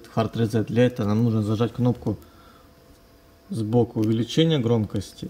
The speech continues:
и кнопку питания. Держим. Отпускаем питание, плюс держим.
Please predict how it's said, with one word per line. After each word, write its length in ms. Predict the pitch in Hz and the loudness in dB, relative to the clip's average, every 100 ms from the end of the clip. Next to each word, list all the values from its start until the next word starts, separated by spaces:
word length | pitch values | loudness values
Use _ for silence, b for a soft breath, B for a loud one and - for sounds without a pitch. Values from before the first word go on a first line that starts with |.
| - | -14
и 60 | - | -6
кнопку 340 | 117 123 127 | -2 -2 -2
питания. 600 | 110 110 - 101 92 98 101 - - - - | -4 -4 -2 -2 -2 -6 -10 -16 -20 -20 -14
Держим. 540 | - 110 135 123 110 107 - - - - _ - - - - - - - - - - - - - - - - - - - - - - - - - - - - - - - - - | -6 0 2 0 -4 -6 -12 -20 -20 -20 _ -20 -20 -20 -20 -20 -20 -20 -20 -20 -20 -20 -20 -20 -20 -20 -20 -20 -20 -20 -20 -20 -20 -20 -20 -20 -20 -20 -20 -20 -20 -20 -20 -8
Отпускаем 480 | - 139 - 131 123 | -6 -4 0 2 2
питание, 500 | - - 143 143 139 - - - - | 0 0 0 0 -4 -8 -20 -16 -2
плюс 240 | 123 123 | 2 2
держим. 440 | 107 113 101 104 | 0 -2 -2 -4